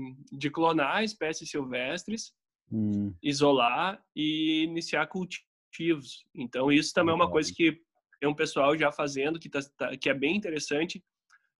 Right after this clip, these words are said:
Speaker 1: até pela preservação da genética, né, da, das espécies silvestres e,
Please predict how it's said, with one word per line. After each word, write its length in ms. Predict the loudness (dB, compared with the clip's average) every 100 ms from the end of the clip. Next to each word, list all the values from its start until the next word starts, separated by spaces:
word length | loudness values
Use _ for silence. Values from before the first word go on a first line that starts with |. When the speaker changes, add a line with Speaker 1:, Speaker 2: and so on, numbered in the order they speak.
| 0
Speaker 1:
até 120 | 0
pela 220 | 2 0
preservação 720 | 0 0 0 0 -2 0 -2
da 180 | 0 0
genética, 720 | 2 2 4 2 0 -6 -6
né, 300 | -4 -2 -2
da, 320 | 0 -2 -2 -8 _
das 280 | -8 -4 -4
espécies 420 | -4 0 0 0
silvestres 680 | -4 -2 0 0 -2 -6 -4
e, 280 | -2 -2